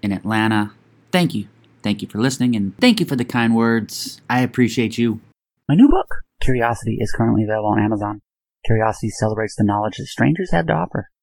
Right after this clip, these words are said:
Everyone has unique expertise and endless wisdom awaits the perpetually curious.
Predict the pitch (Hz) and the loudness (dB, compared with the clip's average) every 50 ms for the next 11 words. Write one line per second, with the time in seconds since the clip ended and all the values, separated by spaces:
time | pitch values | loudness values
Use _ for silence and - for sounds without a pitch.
0 | _ _ _ _ _ - 98 98 107 104 98 95 92 117 143 - - - - 123 | _ _ _ _ _ -12 -8 -6 -6 -4 -4 0 2 2 0 0 -2 -10 -12 -12
1 | - - - 101 - - - 165 180 - - - _ - 101 98 104 - _ 120 | -10 -8 -8 -8 -8 -4 -4 -6 -6 -6 -16 -18 _ -8 -4 -4 -4 -2 _ 0
2 | 131 143 147 147 143 - - - 117 117 107 110 107 107 104 95 - _ - 98 | 2 2 2 0 -2 -4 -2 -2 -2 -2 -2 -4 -4 -6 -6 -12 -16 _ -18 -12
3 | 90 92 98 101 - - - - 98 - - 107 - - - 113 104 - - 160 | -10 -8 -8 -8 -8 -10 -8 -8 -6 -2 -2 -2 -2 -4 -8 -10 -10 -8 -8 -6
4 | 180 165 - - - _ | -6 -6 -8 -10 -20 _